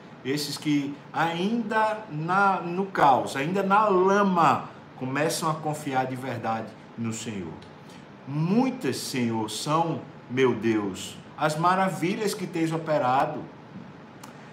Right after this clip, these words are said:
E aí eu, eu vou dizer pra você, esse é o lado, o outro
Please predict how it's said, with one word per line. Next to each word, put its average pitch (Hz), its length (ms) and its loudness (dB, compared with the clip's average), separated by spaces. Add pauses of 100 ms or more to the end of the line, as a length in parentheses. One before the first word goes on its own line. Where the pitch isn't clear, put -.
(220)
E 120 120 0
aí 135 200 2
eu, 127 400 2
eu 117 80 -4
vou 117 160 -4
dizer 127 300 -4
pra 131 140 -6
você, 123 600 -4 (540)
esse 147 220 -2
é 180 40 2
o 160 80 0
lado, 139 380 0
o 131 160 -2
outro 151 240 -2